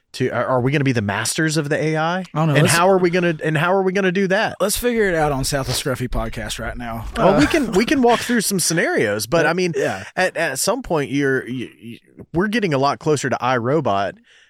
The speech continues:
Speaker 1: than, uh, than, than we thought, where there's an
Speaker 2: Exactly.
Speaker 1: uprising of the, of the robots.
Speaker 2: Well, and, and, like, right now it's just, uh, it's just in the,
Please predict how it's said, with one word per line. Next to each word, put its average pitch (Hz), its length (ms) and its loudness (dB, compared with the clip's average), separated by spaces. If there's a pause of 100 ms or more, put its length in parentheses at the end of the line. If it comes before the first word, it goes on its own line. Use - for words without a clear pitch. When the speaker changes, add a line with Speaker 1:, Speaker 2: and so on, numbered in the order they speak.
(140)
Speaker 1:
than, 117 380 -2
uh, 110 340 -4 (260)
than, 120 600 -4
than 123 200 0
we 113 120 -2
thought, 160 380 -2 (100)
where 131 120 2
there's 131 280 2
an 117 80 0
Speaker 2:
Exactly. 139 60 2 (180)
Speaker 1:
uprising 104 340 0
of 110 100 -4
the, 113 300 -4
of 117 240 -6
the 117 120 -2
robots. 131 600 -2
Speaker 2:
Well, 139 160 0
and, 123 180 -2
and, 117 200 -2
like, 107 200 -8 (320)
right 190 200 -2
now 170 200 0
it's 120 140 -4
just, 120 240 -4
uh, 95 220 -10 (320)
it's 151 240 -6
just 139 200 -4
in 131 200 -4
the, 110 120 -8